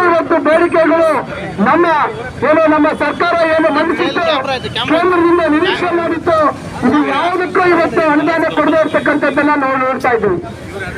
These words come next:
ಏನು ಹಿಂದಿನ ಯು ಪಿ ಎ ಸರ್ಕಾರ ಮಹತ್ವಾಕಾಂಕ್ಷೆಯ ಉದ್ಯೋಗ ಖಾತ್ರಿ ಯೋಜನೆ, ಇವತ್ತು ಇಲ್ಲಿ ಬಹಳಷ್ಟು ಜನ ಇವತ್ತು ಗ್ರಾಮ ಪಂಚಾಯತಿ ಸದಸ್ಯರು, ಅಧ್ಯಕ್ಷರು ತಾವೆಲ್ಲರೂ ಇದ್ದೀರಾ. ಇವತ್ತು ಸುಮಾರು ಬಿ ಜೆ ಪಿಯ ಸರ್ಕಾರ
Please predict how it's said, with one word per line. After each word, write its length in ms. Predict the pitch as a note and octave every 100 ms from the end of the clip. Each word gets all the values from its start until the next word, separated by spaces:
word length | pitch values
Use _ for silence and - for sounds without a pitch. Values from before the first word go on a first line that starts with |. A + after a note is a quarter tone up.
| - D#4
ಏನು 120 | F4
ಹಿಂದಿನ 260 | E4 F4 F4 E4
ಯು 80 | E4 -
ಪಿ 80 | F4+
ಎ 40 | E4+ D#4
ಸರ್ಕಾರ 340 | D#4+ F4+ F4 E4+ D4+ C4 D4+ D#4 C4+ C4 - -
ಮಹತ್ವಾಕಾಂಕ್ಷೆಯ 880 | D4+ F4 F4 E4+ E4+ E4+ E4+ E4+ F4 E4
ಉದ್ಯೋಗ 340 | E4 F4+ F4 E4+
ಖಾತ್ರಿ 280 | E4+ D#4+ F4 F4
ಯೋಜನೆ, 300 | E4+ F4+ F4 D#4 - G3+ - - G3
ಇವತ್ತು 220 | D4+ D#4+ F4
ಇಲ್ಲಿ 140 | E4 D4
ಬಹಳಷ್ಟು 360 | D4+ F4+ C#4+ F4
ಜನ 100 | F4 F4 F4
ಇವತ್ತು 320 | E4+ D#4 E4+ E4
ಗ್ರಾಮ 180 | E4 E4+
ಪಂಚಾಯತಿ 440 | E4+ E4+ E4 E4+ E4+ D#4+
ಸದಸ್ಯರು, 420 | D#4+ F4 D4+ F4+ E4
ಅಧ್ಯಕ್ಷರು 460 | D#4 F4 C4 E4+ F4
ತಾವೆಲ್ಲರೂ 340 | E4 E4+ F4 F4
ಇದ್ದೀರಾ. 260 | E4+ F4 E4 - - F#3+ E3+ F#3+ F#3 F#3 A#3
ಇವತ್ತು 300 | D4 D4+ E4 D#4
ಸುಮಾರು 360 | D#4 F4 F#4 F4+ C#4 G#3 - - - - -
ಬಿ 100 | C#4 D#4+
ಜೆ 120 | E4+ D#4
ಪಿಯ 140 | F4 E4 C#4 - - G#3 G#3
ಸರ್ಕಾರ 360 | C#4 D4+ F#4 F4